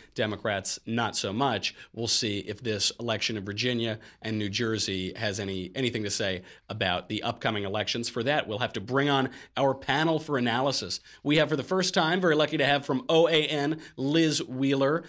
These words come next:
We have from the YouTubes, our favorite, our, you know, she's been with us since the beginning, roaming millennial, and the Daily Wire's very own Alicia Kraus. Ladies, thank you for being here. Liz, was last night a referendum on Donald Trump?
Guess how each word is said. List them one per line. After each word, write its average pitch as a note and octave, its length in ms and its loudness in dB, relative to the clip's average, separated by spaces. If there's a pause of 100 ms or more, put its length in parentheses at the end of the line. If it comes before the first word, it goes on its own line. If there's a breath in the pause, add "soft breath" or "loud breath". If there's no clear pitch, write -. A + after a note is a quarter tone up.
(160 loud breath)
We D3+ 140 4
have D#3 180 4
from D3+ 160 2
the C3+ 120 0
YouTubes, C#3+ 520 0 (100)
our A#2 220 0
favorite, G2+ 680 -4
our, A#2+ 420 -2
you C#3 140 -2
know, B2 140 -2
she's B2+ 180 -2
been D3+ 180 0
with D#3+ 140 4
us D#3 140 2
since C3 180 -4
the A#2+ 60 -8
beginning, A2 240 -2 (320 loud breath)
roaming F3+ 420 6
millennial, B2 540 2 (240 loud breath)
and D#3 380 4
the - 180 -8
Daily C3 240 2
Wire's A2+ 320 0
very B2 380 -2
own A2+ 200 -6
Alicia A2 460 -6
Kraus. - 480 -4 (240 soft breath)
Ladies, C#3+ 460 4 (100)
thank E3 320 0
you D#3 80 2
for C#3+ 140 2
being D3 260 2
here. F3 300 0 (180 loud breath)
Liz, D#3 520 0 (420)
was A#2 180 -4
last C3+ 300 0
night C#3 160 0
a - 20 -2
referendum A2 720 -4
on F#2+ 160 -8
Donald G2 320 -6
Trump? F2+ 300 -14